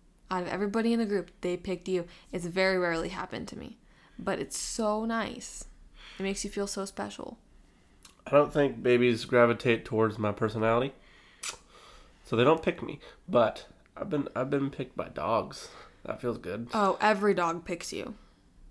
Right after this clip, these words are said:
Speaker 2: I like that feeling.
Speaker 1: All the time.
Speaker 2: And that's probably the same. They're just, like, they're just babies.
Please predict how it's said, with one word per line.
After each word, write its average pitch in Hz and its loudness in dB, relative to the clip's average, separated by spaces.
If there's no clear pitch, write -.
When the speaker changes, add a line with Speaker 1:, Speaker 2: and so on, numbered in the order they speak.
Speaker 2:
I 113 -4
like 110 -4
that 82 -4
feeling. 160 -6
Speaker 1:
All 196 0
the 185 -4
time. 202 -8
Speaker 2:
And 110 -6
that's 110 -4
probably 117 2
the 110 -4
same. 107 -4
They're 123 -4
just, 113 -6
like, - -8
they're 117 -2
just 117 -8
babies. 107 -4